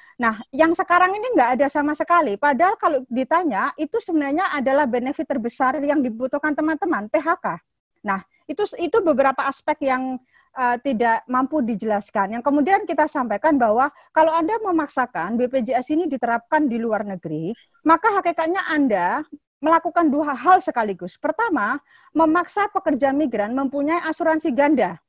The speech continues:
Majikan sudah membelikan, kami juga harus membeli. Di tengah, kita bisa memakai untuk majikan, tapi kita tidak bisa memakai sembilan puluh persen dari B P J S yang akan dibeli dari, eh,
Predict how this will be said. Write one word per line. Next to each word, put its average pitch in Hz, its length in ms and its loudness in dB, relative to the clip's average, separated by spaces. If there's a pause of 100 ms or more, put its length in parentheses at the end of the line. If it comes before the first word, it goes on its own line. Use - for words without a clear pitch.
(280)
Majikan 269 480 0
sudah 269 240 0
membelikan, 247 640 0
kami 320 400 0
juga 294 240 2
harus 339 160 0
membeli. 311 560 2 (320)
Di 277 80 2
tengah, 330 480 2 (320)
kita 285 240 2
bisa 262 240 -2
memakai 294 480 0
untuk 240 160 -4
majikan, 226 400 0
tapi 330 320 -4
kita 392 240 -4
tidak 226 320 -2
bisa 226 160 -4
memakai 254 640 -2 (480)
sembilan 320 480 2
puluh 330 240 -2
persen 311 640 0
dari 233 240 2
B 254 80 0
P 240 160 -2
J 254 240 -2
S 285 160 -4
yang 254 80 -8
akan 247 240 -2
dibeli 220 320 -4
dari, 220 400 -2 (400)
eh, 196 280 2